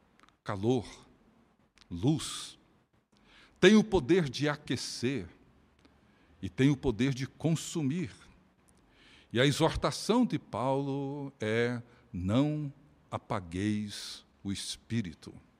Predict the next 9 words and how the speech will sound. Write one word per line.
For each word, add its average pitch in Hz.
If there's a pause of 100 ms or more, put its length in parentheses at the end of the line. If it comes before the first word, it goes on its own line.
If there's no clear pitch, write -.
(1700)
Paulo 254
também 220
nos 202
exorta 139 (120)
a 131
não 170
entristecer 226
o 233
Espírito. 208